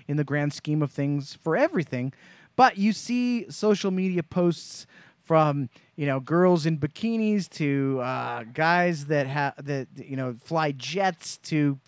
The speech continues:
folks like me and Jordan who, uh, run the Cigar Dojo to Coop,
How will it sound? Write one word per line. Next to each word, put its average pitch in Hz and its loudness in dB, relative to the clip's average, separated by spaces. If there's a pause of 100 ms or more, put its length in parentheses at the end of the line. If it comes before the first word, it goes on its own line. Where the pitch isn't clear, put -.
(100)
folks 185 2
like 156 0
me 180 0
and 170 0
Jordan 170 2
who, 156 2 (420)
uh, 139 2
run 165 2
the 151 0
Cigar 170 0
Dojo 170 2
to 156 -4
Coop, 208 -2